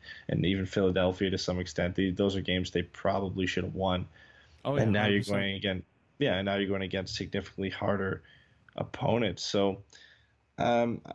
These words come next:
Speaker 1: I don't wanna dwell. I mean, we'll get into that later if we have some time. I wanted to look around the Pacific, but I know we're crowd, uh, approaching an hour here, so we'll see if we have time for that. Um, we had a question from His Harness, or His Hairness, sorry, on Instagram. He asked, uh,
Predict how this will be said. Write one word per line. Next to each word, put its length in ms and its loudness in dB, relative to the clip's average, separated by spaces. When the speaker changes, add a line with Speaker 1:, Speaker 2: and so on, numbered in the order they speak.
Speaker 1:
I 100 0
don't 160 0
wanna 160 2
dwell. 200 2
I 100 4
mean, 160 0
we'll 100 0
get 100 0
into 200 -2
that 180 -4
later 300 2
if 120 -4
we 80 -2
have 180 -6
some 140 -10
time. 300 -6
I 60 -2
wanted 280 -2
to 80 -4
look 160 -4
around 200 0
the 60 -6
Pacific, 460 -4
but 100 -2
I 60 2
know 120 2
we're 240 -2
crowd, 380 -2
uh, 380 0
approaching 460 0
an 160 -4
hour 400 2
here, 180 0
so 140 -2
we'll 80 2
see 160 0
if 80 -2
we 60 2
have 140 0
time 280 0
for 160 -6
that. 300 0
Um, 420 2
we 100 2
had 80 2
a 20 -12
question 460 0
from 200 -2
His 180 -2
Harness, 500 -2
or 120 2
His 180 -2
Hairness, 400 0
sorry, 320 -2
on 260 -4
Instagram. 540 0
He 240 -2
asked, 440 0
uh, 240 4